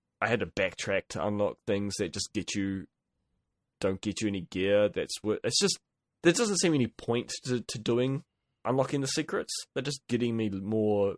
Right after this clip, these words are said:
res-, like, uh, materials to upgrade stuff, which I don't need 'cause I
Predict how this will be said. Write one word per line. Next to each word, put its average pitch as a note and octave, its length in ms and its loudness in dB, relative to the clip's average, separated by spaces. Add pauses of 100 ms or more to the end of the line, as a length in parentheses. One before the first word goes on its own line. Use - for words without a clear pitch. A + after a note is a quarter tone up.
(140)
res-, A2 300 0
like, F#2+ 280 -4
uh, F#2+ 140 -2
materials A2 600 2 (220)
to G2+ 340 2
upgrade G#2+ 380 2
stuff, C3 340 0 (200)
which G#2 180 -6
I F2+ 60 0
don't F2+ 300 0
need G2+ 220 0
'cause - 140 -6
I F#2 60 0